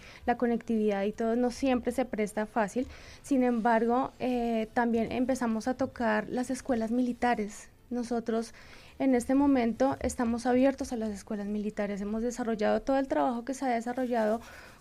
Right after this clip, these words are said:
con grupos, ha sido a público militar, porque también es importante que ellos conozcan que en el Museo Militar estamos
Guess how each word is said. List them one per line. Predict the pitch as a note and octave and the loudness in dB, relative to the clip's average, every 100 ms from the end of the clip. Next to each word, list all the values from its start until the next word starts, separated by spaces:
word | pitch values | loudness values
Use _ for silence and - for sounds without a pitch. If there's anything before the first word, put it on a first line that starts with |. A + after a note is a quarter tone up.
| - | -6
con | C#4 C4 B3 A3 | 0 2 2 2
grupos, | G3 D4 D4 - D4 - | 4 6 6 4 2 4
ha | C4 A#3 | 0 0
sido | - B3 B3+ - | 0 2 2 0
a | B3+ | -2
público | A#3+ A3+ A3+ B3+ | 0 0 2 2
militar, | C4 B3 A#3 G#3+ | 2 2 0 -2
porque | A3 - | -2 -2
también | B3+ A3+ | 0 0
es | G#3+ A#3 | 0 0
importante | B3 B3 - A3+ G3 A3 | 0 -2 -2 -4 -4 -6
que | A#3 | -6
ellos | A#3+ A#3 | -8 -8
conozcan | - B3+ G#3+ A3+ C4 B3+ D#4 D#4+ | -6 -2 -2 0 -2 -2 -4 -4
que | - | -2
en | A#3+ | 0
el | G#3+ G3+ | 0 -2
Museo | F#3 F#3 B3+ C#4 D4+ | -6 -4 0 2 4
Militar | C#4 A3+ - C4 - - - - | 2 0 -2 -2 -4 -14 -20 -8
estamos | A3 G#3+ - A#3+ B3 B3+ | -6 -2 0 2 0 -2